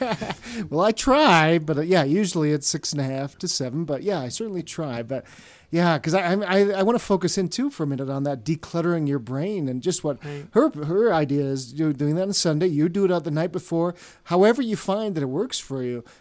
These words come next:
Speaker 1: I think that really is good to just plan out. Okay, what am I working on tomorrow? What am I working on this week? Where's my attention needed? Um, what could fall off the, the sled if it has to? What,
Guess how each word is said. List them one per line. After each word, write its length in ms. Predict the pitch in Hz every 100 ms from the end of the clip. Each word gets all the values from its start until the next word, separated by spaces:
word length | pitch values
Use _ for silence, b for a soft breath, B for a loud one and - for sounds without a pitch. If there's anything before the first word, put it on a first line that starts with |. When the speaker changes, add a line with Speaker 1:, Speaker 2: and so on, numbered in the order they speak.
| B
Speaker 1:
I 60 | 190
think 120 | 247
that 120 | 165
really 360 | 151 202 226 151
is 140 | 120
good 340 | - 190 226 -
to 140 | 139
just 360 | 139 175 - -
plan 480 | - 175 190 220 196
out. 380 | 254 139 110 _ b b
Okay, 120 | - 123
what 160 | 120
am 100 | 131
I 80 | 185
working 340 | 170 156 175
on 200 | 160 156 - -
tomorrow? 380 | 180 135 139
What 100 | 143
am 100 | 135
I 60 | 156
working 280 | 160 160 196
on 60 |
this 200 | 190 -
week? 300 | 131 131 135 - B B -
Where's 240 | 139 165
my 140 | 180 208
attention 540 | 208 - 190 196 190
needed? 400 | 139 127 120 127 - b b b
Um, 580 | 127 131 131 131 131 127 -
what 220 | 160 -
could 200 | - 254
fall 260 | - 180 180
off 240 | 180 -
the, 120 | 185
the 220 | 175 185
sled 240 | 175 196 202
if 100 | 185
it 60 |
has 240 | 175 190 190
to? 140 | 214
What, 300 | 147 147 170